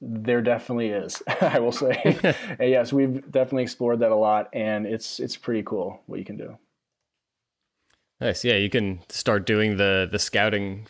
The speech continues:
Speaker 2: for the scouts then if you just,
Speaker 1: <laughs> Yeah.
Speaker 2: uh, machine learn all the things, right?
Speaker 1: <laughs> Exactly.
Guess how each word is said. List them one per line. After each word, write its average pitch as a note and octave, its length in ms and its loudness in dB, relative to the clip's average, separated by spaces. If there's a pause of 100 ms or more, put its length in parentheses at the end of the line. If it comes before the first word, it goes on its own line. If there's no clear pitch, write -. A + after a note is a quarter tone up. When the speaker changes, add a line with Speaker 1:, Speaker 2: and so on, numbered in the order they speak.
Speaker 2:
for A2 200 2
the - 100 -2
scouts - 420 -2
then E2+ 160 0
if F2 100 -4
you F#2+ 80 -6
just, G2 220 0
Speaker 1:
<laughs> - 0 -
Yeah. F2+ 80 0
Speaker 2:
uh, E2 60 -4
machine G#2 420 2
learn G2+ 180 2
all G2 160 2
the F#2+ 80 -8
things, F2 380 -6
right? G2+ 240 -2 (100)
Speaker 1:
<laughs> G3 600 2 (280)
Exactly. B2 680 2